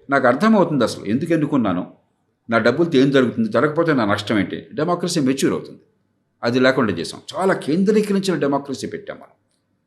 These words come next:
రూల్ of law లేదు. ఎందుకని వాళ్ళు గోండాలు కూడా ఎమ్మెల్యేలు అవుతున్నారు? ఎందుకని ప్రతి ఒక్కటి పదవిని కోరుకుంటున్నాడు? పదవిలోకి వస్తే బడుతున్నాడు, దెబ్బర్రే, వాడు ఏం చెప్తే అదే రాజ్యం, అంతేగాని చట్టం లేదు, పాడు లేదు. అధికారం ఉన్నవాడికి అన్ని పనులు జరుగుతాయి,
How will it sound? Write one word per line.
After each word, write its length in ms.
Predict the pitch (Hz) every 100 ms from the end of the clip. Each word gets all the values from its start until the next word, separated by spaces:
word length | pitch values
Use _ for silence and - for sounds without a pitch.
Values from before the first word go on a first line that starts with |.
| _ _ 95
రూల్ 220 | 131 139
of 180 | 120 117
law 80 | 85
లేదు. 260 | 78 73 - _ _ _ _ _ _ _ 98
ఎందుకని 300 | 139 175 175
వాళ్ళు 200 | 170 123
గోండాలు 320 | 143 156 151
కూడా 240 | 160 156
ఎమ్మెల్యేలు 320 | 147 151 151
అవుతున్నారు? 460 | 139 147 139 127 131 _ _ _ _ _ _ _
ఎందుకని 320 | 120 147 165 151
ప్రతి 180 | 135
ఒక్కటి 180 | 156 147
పదవిని 240 | 127 151 143
కోరుకుంటున్నాడు? 800 | 151 147 143 - 139 143 135 - _ _
పదవిలోకి 400 | 117 190 196 180
వస్తే 220 | 180 202
బడుతున్నాడు, 520 | 175 135 151 160 156 143
దెబ్బర్రే, 460 | 110 85 69 - _ _ _ _
వాడు 160 | 120 123
ఏం 140 | 147
చెప్తే 220 | 151 151
అదే 140 | 147 135
రాజ్యం, 400 | 101 87 - -
అంతేగాని 420 | 104 147 147 143
చట్టం 380 | 135 101 135 131
లేదు, 160 | 131
పాడు 260 | 127 107 98
లేదు. 220 | 73 - - _ _ _ _ _ _ _ _ _ _ _ _ -
అధికారం 420 | 117 139 156 147
ఉన్నవాడికి 380 | 143 147 147 131
అన్ని 140 | 127
పనులు 220 | 131 123
జరుగుతాయి, 400 | 101 85 - -